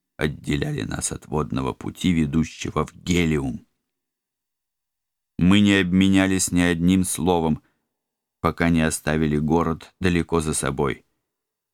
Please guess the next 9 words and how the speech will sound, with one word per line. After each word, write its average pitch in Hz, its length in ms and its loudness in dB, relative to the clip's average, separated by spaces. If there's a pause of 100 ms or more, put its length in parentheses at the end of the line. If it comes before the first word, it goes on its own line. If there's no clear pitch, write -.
(280)
Но 73 180 -8
я 76 200 -6
слышал 87 480 0
позади 80 420 -2
себя 82 380 -2
тихие 101 600 -2
всхлипывания 85 1040 -2
Деи 73 380 -2
Торис. - 580 -10